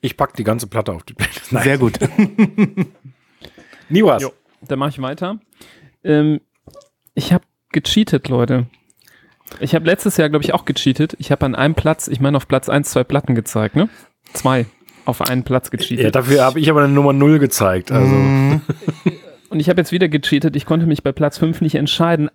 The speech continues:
Speaker 3: aber weil das zwei Veröffentlichungen sind von der gleichen Person, hab ich mich entschieden, nochmal zu cheaten und bleibt Platz fünf, ist es okay.
Speaker 2: Wir
Speaker 3: Also bei
Speaker 2: verzeihen
Speaker 3: mir
Speaker 2: dir.
Speaker 3: Platz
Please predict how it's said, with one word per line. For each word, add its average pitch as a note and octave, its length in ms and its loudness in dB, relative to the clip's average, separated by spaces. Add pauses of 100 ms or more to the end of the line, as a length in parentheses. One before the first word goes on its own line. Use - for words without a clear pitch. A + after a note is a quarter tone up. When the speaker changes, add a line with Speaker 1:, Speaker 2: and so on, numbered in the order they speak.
Speaker 3:
aber F3+ 500 2
weil D3 160 4
das D#3 220 -2
zwei D#3 420 0
Veröffentlichungen D#3 580 0
sind C#3 200 2
von C#3 200 0
der C3 100 0
gleichen C3+ 400 0
Person, C#3 680 0
hab C3+ 180 0
ich B2+ 120 -2
mich C3 160 0
entschieden, C#3 400 0
nochmal C3+ 260 0
zu - 120 -6
cheaten D#3+ 340 -4
und B2+ 120 0
bleibt C3 220 0
Platz C3 220 -2
fünf, D3+ 220 -2
ist C#3+ 120 2
es C3 160 0
okay. C3+ 320 0
Speaker 2:
Wir G3+ 80 0
Speaker 3:
Also - 20 -8 (500)
bei D3 120 2
Speaker 2:
verzeihen C#3+ 340 2
Speaker 3:
mir A2+ 160 0
Speaker 2:
dir. - 60 -12 (340)
Speaker 3:
Platz - 280 -4